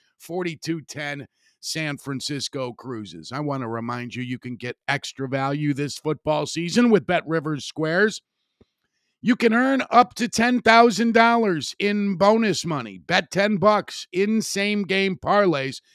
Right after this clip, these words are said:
with the Squares icon to earn a square. This is gonna surprise you.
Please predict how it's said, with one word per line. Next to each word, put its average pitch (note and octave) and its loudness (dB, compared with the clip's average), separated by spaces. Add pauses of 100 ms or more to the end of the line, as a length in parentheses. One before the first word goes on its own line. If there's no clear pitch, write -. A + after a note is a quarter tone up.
(200)
with G3 0
the F3+ -2
Squares G3+ 0
icon B2+ -4 (500)
to F3+ -4
earn F#3+ 0
a D#3+ -4
square. C#3 -6 (840)
This D#4+ 0
is E4+ -2
gonna C4 4
surprise C#3 -2
you. A2 -14